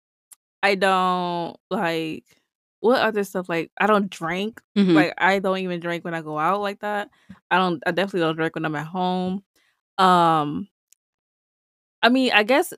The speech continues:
Speaker 1: fast food, but that shit is cheap.
Speaker 2: You, y-, it, y-, until you c-, that's the only thing you buy. <laughs> 'Cause I say that.
Speaker 1: I mean, not, I mean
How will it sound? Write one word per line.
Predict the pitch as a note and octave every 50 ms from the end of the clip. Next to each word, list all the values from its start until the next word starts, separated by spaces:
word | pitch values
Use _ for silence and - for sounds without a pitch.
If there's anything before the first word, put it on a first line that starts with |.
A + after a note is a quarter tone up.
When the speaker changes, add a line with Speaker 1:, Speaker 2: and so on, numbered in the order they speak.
| - G3 -
Speaker 1:
fast | A#3 A3+ A#3 A3+ - -
food, | - A3 B3+ C#4+ C#4+ C4 G3+
but | F#3+ F#3 F#3 _ -
that | G3 B3+ -
shit | - C#4 A3
is | G#3 A#3 -
cheap. | - - E4 - - - - _ _ _ _ _ _ _ _ _ _ _ _ F3+ _ _ _ -
Speaker 2:
You, | G#3+ A3 A3+ A#3+ B3 B3 C4 C4+ C#4+ D4 D4 _ _ _ F3
y-, | G3 A#3 B3+ B3+ B3 G#3 - -
it, | F#3+ A3+ C4+ A#3 - -
y-, | - F3+ G3+ A#3 A#3 A#3+ G#3 -
until | D3 G3+ A3 A3+ A3 - C#4+ C4
you | A#3+ G#3+ A3 A3 - -
c-, | - - -
that's | - F3+ G3+ - -
the | -
only | F3 F#3 F#3 F#3+
thing | - G3+ G#3+
you | A3 A3
buy. | G3 F#3 A#3+ - -
<laughs> | A#5 B5 C6+ C6+ C6+ C6+ C6 _ _ _ _ _ _ _ _ _ _ _ _ _ _ - - - - _ _
'Cause | - D4 C4+
I | D4+ F4+ F#4+
say | F#4+ - C4+ B3+ C#4
that. | C4+ D#4 D#4+ E4+ F4 F4+ F4+ F4 - -
Speaker 1:
I | C#4 D4+
mean, | D#4+ F#4+ F#4+ E4+ C#4
not, | C4+ D4 E4+ E4+ - -
I | - B3 C#4
mean | D4 C#4